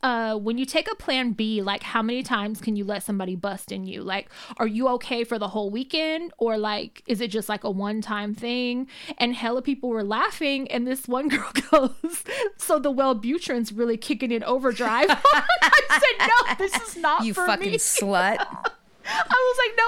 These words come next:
Speaker 1: I'm just genuinely curious because I've only taken it one time."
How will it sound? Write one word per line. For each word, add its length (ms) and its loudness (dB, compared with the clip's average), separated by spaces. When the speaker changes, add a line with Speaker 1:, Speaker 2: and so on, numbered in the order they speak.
Speaker 1:
I'm 120 2
just 200 0
genuinely 600 2
curious 680 2
because 260 -4
I've 140 0
only 260 0
taken 340 0
it 120 -4
one 280 -4
time." 500 -4